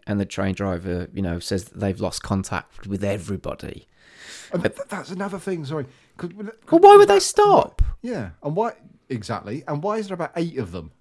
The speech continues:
Speaker 2: as well?
Speaker 1: <laughs> There is
Speaker 2: About
Speaker 1: a
Speaker 2: eight
Speaker 1: lot.
Speaker 2: of them stood there. <laughs> And he, he says, you know, "What are you doing?" And the train driver's like,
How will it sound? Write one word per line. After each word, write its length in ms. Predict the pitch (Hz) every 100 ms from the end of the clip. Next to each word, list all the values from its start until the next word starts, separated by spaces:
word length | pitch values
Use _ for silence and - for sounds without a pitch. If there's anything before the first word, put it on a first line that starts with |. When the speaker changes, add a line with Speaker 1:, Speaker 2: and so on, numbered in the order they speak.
| 107
Speaker 2:
as 80 |
well? 300 | 117 131 87 - _
Speaker 1:
<laughs> 120 | _
There 300 | 170 226 320
is 120 | 320
Speaker 2:
About 60 | 311
Speaker 1:
a 20 |
Speaker 2:
eight 40 |
Speaker 1:
lot. 200 | 302 226
Speaker 2:
of 60 | 147
them 60 | 127
stood 220 | 156 135
there. 260 | 98 - - - -
<laughs> 300 | - - _
And 180 | 160 165 - _ _
he, 200 | - 190 180
he 100 | 214
says, 280 | 175 208 175
you 80 | 139
know, 200 | 123 120 - _ _ _
"What 240 | - 131 156
are 20 |
you 120 | 127
doing?" 460 | 139 143 92 90 98 _
And 80 | 107
the 40 |
train 260 | - 113 107
driver's 180 | 104 98
like, 120 | 95